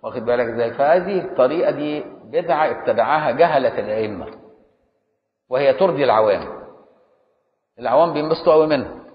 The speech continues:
لكن الع-، العلماء، "ربنا آتنا في الدنيا حسنة وفي الآخرة حسنة وقنا عذاب النار"، فيها كل حاجة. فيها كل حاجة. "اللهم إنك عفو كريم تحب فاعف، فاعف عني وعن سائر المسلمين"، فيها كل حاجة.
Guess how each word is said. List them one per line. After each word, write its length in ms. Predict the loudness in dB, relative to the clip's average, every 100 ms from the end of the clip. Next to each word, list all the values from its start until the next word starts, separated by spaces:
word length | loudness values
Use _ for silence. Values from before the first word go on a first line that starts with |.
| -20 _ _ _ _ _ _ _ -2
لكن 400 | 0 2 0 0
الع-، 420 | 2 4 6 6
العلماء، 760 | 6 6 8 8 6 2 -2 -12 -16 -20 -20 _ -2
"ربنا 420 | 2 2 4 2
آتنا 240 | 2 0
في 80 | -2
الدنيا 280 | -4 -2 -2
حسنة 240 | -2 -2
وفي 120 | -2
الآخرة 240 | 0 0 -2
حسنة 160 | -2
وقنا 200 | -4 -4
عذاب 260 | 0 0 0
النار"، 400 | 0 -2 -4 -6
فيها 140 | -2 0
كل 260 | 0 0
حاجة. 300 | -4 -6 -14 -20 -20 _ _ _ _ _ _ _ _ _ -2
فيها 180 | 4 4
كل 280 | 4 2 0
حاجة. 360 | -4 -8 -12 -20 -20 _ _ -20 _ _ _ _ _ _ -8
"اللهم 300 | 2 4 4
إنك 220 | 4 4
عفو 400 | 6 4 4 4
كريم 300 | 2 0 -2
تحب 240 | 0 2 4
فاعف، 800 | 4 4 2 4 4 4 2 4
فاعف 280 | 4 4 2
عني 320 | 2 0 0
وعن 200 | 0 2
سائر 240 | 4 4 4
المسلمين"، 600 | -2 -6 -6 -6 -8 -2
فيها 200 | 2 4
كل 300 | 4 0 0
حاجة. 340 | -2 -4 -8